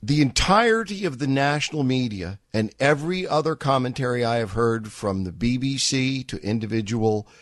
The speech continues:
European news services to everything available in America and on the web right now, everything. And I could have missed something.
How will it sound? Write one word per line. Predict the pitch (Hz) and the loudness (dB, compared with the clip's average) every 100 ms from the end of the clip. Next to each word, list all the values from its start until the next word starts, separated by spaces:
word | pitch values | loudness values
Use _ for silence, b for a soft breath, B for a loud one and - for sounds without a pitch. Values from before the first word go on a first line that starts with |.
| b - | b -4
European | 104 117 104 127 120 113 | 2 2 2 -2 0 2
news | 120 127 | 2 2
services | - 127 117 113 131 117 107 | 0 -2 -2 -4 -4 -4 -6
to | - 110 101 101 98 87 - | -4 -2 0 0 -4 -6 -2
everything | 113 120 151 156 139 | 0 2 0 0 -2
available | 127 131 127 120 123 | 0 0 0 0 -2
in | 107 | -2
America | 104 110 117 123 123 117 - | 0 0 0 -2 -4 -6 -4
and | 85 | -6
on | 101 95 | -4 -4
the | |
web | 95 110 113 113 113 | -2 0 0 -2 -2
right | 110 98 | -2 -2
now, | 110 110 B B B - | -2 -4 B B B 0
everything. | 147 151 131 113 90 | 2 2 -4 -4 0
And | 117 | 2
I | 139 | 2
could | - 156 | 2 0
have | 160 147 | 0 0
missed | 180 - - | 0 0 2
something. | 127 98 85 | 0 0 -4